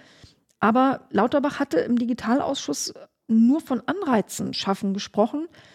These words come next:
Und das, finde ich, klingt jetzt echt unverbindlich und hat ja an anderen Stellen bisher eher so gar nicht geklappt. Ich wollte also wissen, bis wann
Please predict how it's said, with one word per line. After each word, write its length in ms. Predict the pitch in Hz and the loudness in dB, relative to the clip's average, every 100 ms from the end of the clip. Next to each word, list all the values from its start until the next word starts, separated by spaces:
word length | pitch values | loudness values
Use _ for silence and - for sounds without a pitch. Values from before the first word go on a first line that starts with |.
| - _ _ | -20 _ _
Und 120 | - | 0
das, 160 | 240 254 | 0 0
finde 240 | - 294 | 0 -2
ich, 140 | 285 - | -2 -2
klingt 220 | 285 294 | 0 0
jetzt 220 | 233 - | -4 -4
echt 220 | 262 - | -6 -6
unverbindlich 840 | - 247 294 240 185 214 240 277 - | -6 -4 -4 -4 0 0 0 -2 -2
und 80 | |
hat 160 | 214 214 | -2 0
ja 60 | 226 | -2
an 60 | |
anderen 260 | - 226 226 | 0 -2 -2
Stellen 400 | - 208 202 226 | -2 0 2 2
bisher 460 | 214 - 214 220 | -2 0 0 0
eher 180 | - 208 | 0 0
so 100 | 196 | 0
gar 180 | 185 175 | 0 0
nicht 160 | 269 - | 0 -2
geklappt. 480 | 247 - 254 - - - - _ - | -8 0 -2 -2 -20 -20 -20 _ -4
Ich 180 | 277 | -2
wollte 300 | 240 247 - | 2 2 0
also 260 | - 202 190 | -2 -2 0
wissen, 320 | 233 233 240 - _ | -2 0 -4 -6 _
bis 220 | - - - | -8 -6 0
wann 200 | 190 | 0